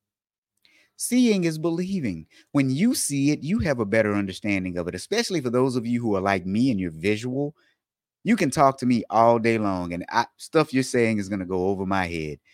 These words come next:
But when I see it, I really have a good understanding of it. So sit down with them at their computer. Ask them to show you the process.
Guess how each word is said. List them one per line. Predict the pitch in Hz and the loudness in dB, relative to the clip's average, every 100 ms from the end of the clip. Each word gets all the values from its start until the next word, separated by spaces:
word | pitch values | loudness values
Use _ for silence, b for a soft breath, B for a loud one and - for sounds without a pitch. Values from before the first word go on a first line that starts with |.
| b b | b b
But | 98 | -2
when | 104 107 | 0 0
I | 92 | -2
see | - - 147 135 82 | -4 -6 -2 0 -2
it, | 67 _ _ _ _ _ _ _ _ _ _ _ _ _ - | -6 _ _ _ _ _ _ _ _ _ _ _ _ _ -10
I | 98 | -6
really | 95 101 123 135 117 | -6 -2 2 2 2
have | 110 98 | -2 -4
a | 90 | -4
good | 101 | -4
understanding | 98 92 82 - 95 90 80 76 73 | -4 -6 -10 -8 -4 -4 -6 -12 -14
of | 71 | -18
it. | - _ _ _ _ | -20 _ _ _ _
So | - 170 | -8 -6
sit | - 226 | -4 -6
down | - 202 208 156 | -4 -4 -2 0
with | 233 - | 0 -2
them | 87 80 - _ _ - | -10 -10 -14 _ _ -2
at | 113 - | -2 0
their | 151 | -4
computer. | 151 147 143 165 87 73 _ _ - | -4 -6 -4 -6 -6 -14 _ _ -6
Ask | 117 - | -4 -2
them | 143 | -2
to | 95 | -2
show | - - 139 175 | -4 -2 4 4
you | 117 82 73 - _ - | 4 0 -6 -12 _ -16
the | 90 | -4
process. | 120 101 - 78 71 - | 2 2 2 -14 -18 -20